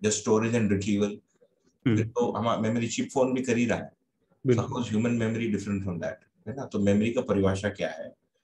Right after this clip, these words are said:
Speaker 1: और उसका एक लंबी चर्चा, अभी हम लोग एक मनन गोष्ठी में थे, तो उसकी एक लंबी चर्चा हुई। तो इस ग्रुप में कभी उसके जब थोड़ा सा जीवन क्रिया और अगर आगे और बात कर लेंगे, तब उसमें कर सकते हैं हम लोग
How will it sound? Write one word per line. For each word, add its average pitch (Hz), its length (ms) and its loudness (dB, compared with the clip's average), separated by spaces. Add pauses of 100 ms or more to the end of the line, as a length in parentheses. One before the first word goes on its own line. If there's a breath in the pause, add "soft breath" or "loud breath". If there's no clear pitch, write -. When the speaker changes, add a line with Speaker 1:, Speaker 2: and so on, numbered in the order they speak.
(480)
Speaker 1:
और 98 140 4
उसका 98 240 -2
एक 98 200 0
लंबी 113 280 4
चर्चा, 117 320 2
अभी 107 160 0
हम 101 200 0
लोग 104 140 0
एक 101 180 -4
मनन 98 240 -2
गोष्ठी 95 260 -6
में 95 140 -4
थे, - 120 -10
तो - 100 -18
उसकी 95 180 -8
एक 95 120 -8
लंबी 90 240 -2
चर्चा 92 300 -6
हुई। - 200 -10
तो - 260 -8 (480)
इस 120 260 -2
ग्रुप 123 200 2
में 127 100 -2
कभी 120 360 2
उसके 110 260 -4
जब 120 200 2
थोड़ा 120 140 2
सा 123 120 0
जीवन 113 300 2
क्रिया 113 260 0
और 110 140 2
अगर 107 140 -2
आगे 107 260 -2
और 104 400 -2
बात 95 220 0
कर 113 80 -2
लेंगे, 131 400 -6 (480)
तब 104 140 -4
उसमें 107 280 -8
कर 104 140 -2
सकते - 320 -8
हैं 80 60 -6
हम 71 60 -12
लोग - 160 -20